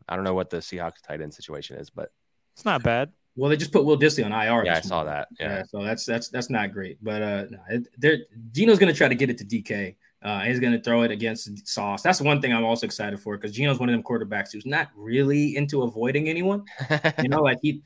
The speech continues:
Speaker 3: he threw it at J C Horn, uh, and got picked, but
Speaker 2: The
Speaker 3: he
Speaker 2: best
Speaker 3: threw it at
Speaker 2: Charvarius
Speaker 3: him.
Speaker 2: Ward.
Speaker 3: Uh, he, yeah, he, yeah, he threw it at Charvarius Ward. He threw it at, um, who am I, I'm missing a really good corner. Oh,
Speaker 2: Oh,
Speaker 3: Patrick
Speaker 2: Lattimore?
Speaker 3: Surtain. No, Patrick Surtain.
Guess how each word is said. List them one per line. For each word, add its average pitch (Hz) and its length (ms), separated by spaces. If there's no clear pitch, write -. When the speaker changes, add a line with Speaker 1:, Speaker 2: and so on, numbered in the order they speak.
Speaker 3:
he 151 140
threw 147 300
it 147 40
at 151 140
J 147 160
C 147 160
Horn, 135 600
uh, 110 200
and 117 120
got - 180
picked, - 440
but 135 320
Speaker 2:
The 139 100
Speaker 3:
he 160 80
Speaker 2:
best 147 100
Speaker 3:
threw 254 180
it 135 40
at 139 100
Speaker 2:
Charvarius 139 60
Speaker 3:
him. - 60
Speaker 2:
Ward. 135 400
Speaker 3:
Uh, 120 140
he, 127 180
yeah, 131 160
he, 131 200
yeah, 120 180
he 120 120
threw 143 240
it 143 60
at 135 140
Charvarius 135 460
Ward. 135 440
He 120 120
threw 135 280
it 135 60
at, 127 220
um, 120 480
who 139 140
am 123 60
I, 107 120
I'm 113 100
missing 117 240
a 101 60
really 107 160
good 101 160
corner. 95 220
Oh, 139 80
Speaker 2:
Oh, 135 160
Speaker 3:
Patrick 131 180
Speaker 2:
Lattimore? 147 240
Speaker 3:
Surtain. 131 80
No, 117 100
Patrick 143 260
Surtain. 107 320